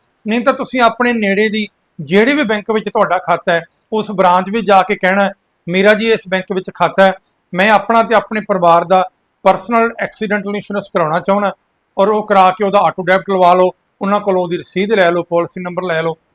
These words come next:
ਤਾਂ ਤੁਹਾਡਾ ਜਿਹੜਾ ਜ਼ਿੰਦਗੀ ਦੇ ਵਿੱਚ ਕਦੇ ਪ੍ਰਮਾਤਮਾ ਨਾ ਕਰੇ ਕੋਈ ਦੁਰਘਟਨਾ ਹੋ ਜਾਵੇ, ਤਾਂ ਤੁਹਾਡੇ ਪਰਿਵਾਰ ਦੀ ਆਰਥਿਕ ਮਦਦ ਹੈ ਜਿਹੜੀ ਤੁਹਾਡੀ ਬੈਂਕ ਵੱਲੋਂ ਇਹ ਹੋ ਸਕਦੀ ਹੈ। ਇਹੀ ਜਾਣਕਾਰੀ ਮੈਂ ਤੁਹਾਡੇ ਨਾਲ ਸਾਂਝੀ ਕਰਨੀ ਚਾਹੁੰਦਾ ਸੀ।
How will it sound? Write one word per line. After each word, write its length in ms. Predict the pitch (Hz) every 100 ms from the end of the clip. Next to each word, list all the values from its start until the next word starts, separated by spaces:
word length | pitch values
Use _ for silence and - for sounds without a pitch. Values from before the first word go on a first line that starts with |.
| _ -
ਤਾਂ 100 | 185
ਤੁਹਾਡਾ 460 | 185 208 170 175
ਜਿਹੜਾ 440 | 170 185 185 180 175 _ _ _ -
ਜ਼ਿੰਦਗੀ 420 | 147 190 185 233
ਦੇ 120 | 240
ਵਿੱਚ 200 | 240 233
ਕਦੇ 220 | 202 196
ਪ੍ਰਮਾਤਮਾ 580 | 202 196 180 175 180 180
ਨਾ 160 | 180 170
ਕਰੇ 220 | 160 170
ਕੋਈ 160 | 170 165
ਦੁਰਘਟਨਾ 440 | 170 175 - 156
ਹੋ 180 | 160 160
ਜਾਵੇ, 280 | 165 160 160 _ _ -
ਤਾਂ 80 | 180
ਤੁਹਾਡੇ 300 | 226 190 190
ਪਰਿਵਾਰ 480 | 190 185 170 165 170
ਦੀ 200 | 180 165 _ _ _ -
ਆਰਥਿਕ 400 | 185 190 208 208
ਮਦਦ 320 | 190 165 180
ਹੈ 60 |
ਜਿਹੜੀ 200 | 170 175
ਤੁਹਾਡੀ 340 | 185 190 156 170
ਬੈਂਕ 240 | 165 160 185
ਵੱਲੋਂ 300 | 175 165 160 _ _ -
ਇਹ 60 | 175
ਹੋ 160 | 151
ਸਕਦੀ 420 | 160 190 185 214 220
ਹੈ। 100 | 202 - _ _
ਇਹੀ 240 | 240 202 247
ਜਾਣਕਾਰੀ 420 | 208 202 202 196
ਮੈਂ 120 | 196
ਤੁਹਾਡੇ 240 | 190 190 151
ਨਾਲ 120 | 170
ਸਾਂਝੀ 340 | - 175 175
ਕਰਨੀ 280 | - 165 165
ਚਾਹੁੰਦਾ 320 | 160 160 180
ਸੀ। 220 | 185 175